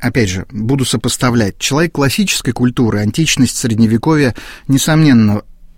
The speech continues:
восходил по лестнице восприятия к прекрасному. У блаженного Августина даже есть такой альг-, аргумент в пользу бытия Бога — это лестница красоты, лестница совершенств. И если мы подумаем, то мы действительно, если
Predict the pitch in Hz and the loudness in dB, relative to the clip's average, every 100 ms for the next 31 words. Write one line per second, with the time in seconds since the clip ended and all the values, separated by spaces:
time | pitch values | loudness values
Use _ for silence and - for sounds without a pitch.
0 | - - 131 - 135 170 156 123 139 - | -10 -4 -2 0 0 0 2 2 2 2
1 | 131 - 113 - 117 117 123 120 - 120 | 0 0 0 0 2 2 0 -4 -2 -2
2 | 123 113 - 107 98 - - - 127 120 | 0 -2 -2 -2 -2 -8 -18 -4 0 2
3 | 120 127 143 147 131 127 131 - 156 131 | 2 2 2 2 2 0 -2 0 2 4
4 | 127 123 120 123 117 127 117 - 123 117 | 4 2 0 -2 0 0 0 -2 -2 0
5 | 139 143 117 101 - 117 101 104 110 117 | 2 4 2 0 -2 -2 0 -2 -2 0
6 | 117 107 165 151 117 - 113 135 - 120 | 0 2 0 2 0 2 2 2 2 -2
7 | - 107 117 127 120 135 104 104 117 131 | -2 -4 -2 -2 0 0 0 0 2 2
8 | - 113 117 - 127 117 - 127 101 - | 2 -2 -2 -2 0 0 0 0 -2 -6
9 | - - - - - - 120 120 110 131 | -14 -14 -14 -14 -12 0 4 4 4 2
10 | 135 127 113 117 180 180 117 110 110 107 | 4 2 2 2 2 4 2 2 0 0
11 | 104 123 123 117 101 101 117 - 117 113 | -2 -2 -2 -2 -2 0 0 0 0 0